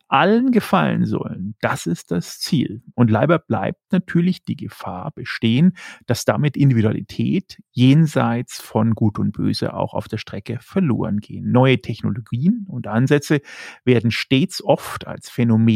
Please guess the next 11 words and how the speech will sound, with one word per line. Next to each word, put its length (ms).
zwar 300
betrachtet, 800
aber 480
mit 220
dem 100
Gedanken, 640
das 260
Neue 800
mit 180
dem 240
Alten 580